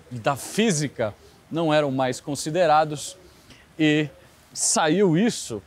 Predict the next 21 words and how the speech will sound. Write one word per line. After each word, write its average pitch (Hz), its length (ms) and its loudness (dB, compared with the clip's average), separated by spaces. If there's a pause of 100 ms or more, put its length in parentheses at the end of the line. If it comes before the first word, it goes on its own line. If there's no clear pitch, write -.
daqui 135 640 -4 (380)
em 123 160 -2
mil 135 180 0
e - 20 -2
novecentos, 135 540 -4
ali 123 160 -4
na 127 140 -2
década 123 400 -2
de 123 100 -8
noventa, 127 580 -2
quando 117 240 -8
um 127 80 -4
italiano 123 440 -4
comprou 131 480 -2
a 117 40 0
Bugatti 113 640 -2 (420)
e 110 60 -12
tentou 135 400 -2 (300)
reaviver 131 880 0
a 107 80 -2
marca. 107 500 -8